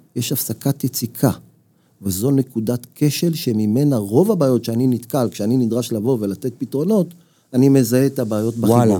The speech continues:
Speaker 1: ולכן עושים כל מיני פעולות,
Speaker 2: עצר
Speaker 1: עצרי
Speaker 2: כימי.
Speaker 1: מים,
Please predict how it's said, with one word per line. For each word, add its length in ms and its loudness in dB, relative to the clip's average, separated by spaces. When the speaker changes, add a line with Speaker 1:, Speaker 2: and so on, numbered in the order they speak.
Speaker 1:
ולכן 460 4
עושים 260 0
כל 180 2
מיני 200 4
פעולות, 540 2
Speaker 2:
עצר 80 -2
Speaker 1:
עצרי 160 0
Speaker 2:
כימי. 140 0
Speaker 1:
מים, 640 2